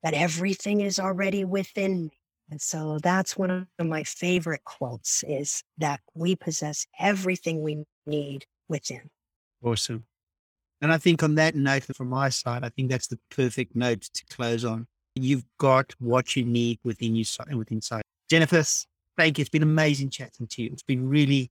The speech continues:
Speaker 2: I love your journey. And I think that what you're doing is amazing. I love the human element to it. So yeah, I wish you success in what you,
Speaker 1: Oh.
Speaker 2: your, the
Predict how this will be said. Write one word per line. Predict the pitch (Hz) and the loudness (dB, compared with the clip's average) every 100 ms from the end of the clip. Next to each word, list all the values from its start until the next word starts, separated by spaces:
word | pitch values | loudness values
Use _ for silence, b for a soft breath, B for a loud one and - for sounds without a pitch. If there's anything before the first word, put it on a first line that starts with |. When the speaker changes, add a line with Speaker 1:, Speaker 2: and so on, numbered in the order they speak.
| _ 139 | _ 2
Speaker 2:
I | 160 | 6
love | 160 160 | 6 6
your | 160 | 4
journey. | 151 151 160 170 | 4 4 2 -2
And | 151 131 | -2 -2
I | 131 | 0
think | 151 139 - | 0 0 2
that | 143 135 - | 2 2 0
what | 135 139 - | 0 2 4
you're | 135 131 | 4 4
doing | 117 139 143 139 | 4 4 4 2
is | 135 | -2
amazing. | 131 139 139 139 143 139 | -2 0 2 2 0 -4
I | 131 | -4
love | 135 135 131 | -2 0 0
the | 123 | 0
human | 139 143 147 143 | 2 2 2 2
element | 139 143 147 139 | 2 2 0 -2
to | - 143 | -4 -2
it. | 151 - - | -2 -4 -2
So | 143 139 - | 4 4 4
yeah, | 160 151 151 | 4 6 4
I | 127 | 2
wish | 151 - | 2 2
you | 151 | 0
success | - - - - 143 151 - | -2 -4 -6 -2 -2 0 -2
in | 143 135 | -4 -4
what | 135 - | -4 -2
you, | 139 | -2
Speaker 1:
Oh. | 143 147 | -2 -4
Speaker 2:
your, | 139 143 - | -4 -4 -4
the | 143 | -4